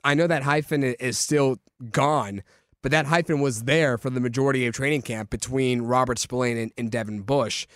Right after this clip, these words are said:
So they were basically two A, two B for the Steelers behind Myles Jack. So I would say of the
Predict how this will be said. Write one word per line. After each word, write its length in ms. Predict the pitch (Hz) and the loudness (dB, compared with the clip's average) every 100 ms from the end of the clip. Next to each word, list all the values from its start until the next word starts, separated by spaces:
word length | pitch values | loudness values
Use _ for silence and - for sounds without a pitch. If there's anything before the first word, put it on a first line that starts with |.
| - _ _ - | -20 _ _ -6
So 100 | 127 | 0
they 140 | 143 | 2
were 120 | 190 | 2
basically 540 | 156 156 147 147 147 127 | 2 2 0 2 2 0
two 300 | - 202 170 | 2 4 4
A, 220 | 160 147 | 4 2
two 280 | - 147 131 | 2 2 2
B 260 | 131 175 | 2 2
for 120 | 139 127 | 2 -2
the 80 | |
Steelers 480 | 117 - 156 165 117 | -4 0 2 2 0
behind 360 | 127 127 131 123 | -2 0 0 2
Myles 280 | 123 113 104 | 0 -2 -2
Jack. 440 | 127 139 123 - _ _ _ _ _ _ _ _ _ | 0 0 0 -6 _ _ _ _ _ _ _ _ _
So 160 | - 143 | 0 4
I 140 | 160 | 4
would 100 | 190 | 2
say 280 | - 170 170 | 2 2 4
of 100 | 147 | 2
the 160 | 143 | 0